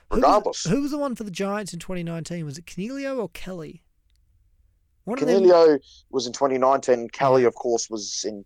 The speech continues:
Speaker 2: twenty seventeen.
Speaker 1: No. Oh, that's right. He's still on that nine-year deal, isn't he? Uh,
Speaker 2: Yes, he is.
Speaker 1: yeah, all right. Well, that's, that's just about, I think, a good, uh, a good note to wrap things up for the first episode of twenty twenty-four of The
Speaker 2: Yep.
Speaker 1: Salty Bulldog.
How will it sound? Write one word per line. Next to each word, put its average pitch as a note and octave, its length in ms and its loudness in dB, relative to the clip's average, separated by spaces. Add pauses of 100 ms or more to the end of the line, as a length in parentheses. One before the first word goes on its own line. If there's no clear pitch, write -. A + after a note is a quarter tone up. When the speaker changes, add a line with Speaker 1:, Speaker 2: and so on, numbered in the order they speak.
Speaker 2:
twenty G#2 220 -12
seventeen. G#2+ 580 -2 (160)
Speaker 1:
No. B2+ 80 -16 (560)
Oh, B2+ 120 -10
that's A#2+ 160 -12
right. B2 80 -12
He's C3 120 -10
still D3+ 240 -10
on D3 100 -8
that B2+ 200 -14
nine-year B2 300 -10
deal, B2+ 180 -12
isn't C#3 120 -12
he? C3+ 120 -14 (680)
Uh, G3+ 240 -8 (420)
Speaker 2:
Yes, G2+ 240 0
he B2 120 4
is. D#2+ 160 2
Speaker 1:
yeah, C5 60 2 (160)
all A#3 80 0
right. B3 220 2
Well, A3 140 2
that's, B3 420 -2
that's A#3+ 220 -2
just - 220 -2
about, A#3 220 0
I G3 80 -2
think, - 360 -10
a G3 100 -2 (140)
good, G3 380 4
uh, F3 300 2
a F3+ 80 -6
good G#3 200 2
note F#3 260 -2
to E3 100 -4
wrap F#3 200 -4
things E3 240 -2
up G3 140 0
for F#3+ 80 -6
the E3 80 -4
first F#3+ 360 -2
episode F3+ 460 -2
of D#3+ 100 -6
twenty F#3 320 -4
twenty-four F3 760 -4
of E3 220 -2
The C#3+ 60 -8
Speaker 2:
Yep. C#3 60 -8
Speaker 1:
Salty F#3 500 -2
Bulldog. F#3 480 -2